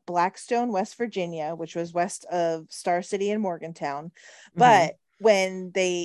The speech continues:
Speaker 1: interviewed Sheila and Rachel, they said they went east on the night of Nisa's disappearance, not
Speaker 2: Mm.
Speaker 1: west.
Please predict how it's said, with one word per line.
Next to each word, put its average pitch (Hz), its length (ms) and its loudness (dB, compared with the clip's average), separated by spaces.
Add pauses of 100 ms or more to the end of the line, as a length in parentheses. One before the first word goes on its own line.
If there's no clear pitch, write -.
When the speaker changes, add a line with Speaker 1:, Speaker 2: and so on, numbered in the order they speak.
Speaker 1:
interviewed 180 720 -2 (160)
Sheila 175 500 0
and 156 200 -6
Rachel, 202 480 0
they 185 160 0
said 180 380 0
they 170 160 0
went 160 400 -2 (400)
east 294 400 2 (100)
on 190 180 2
the 180 80 2
night 160 320 0
of 165 120 -6
Nisa's 160 320 -8
disappearance, 147 880 -10 (160)
not 165 280 -4
Speaker 2:
Mm. 165 100 -4
Speaker 1:
west. - 480 -2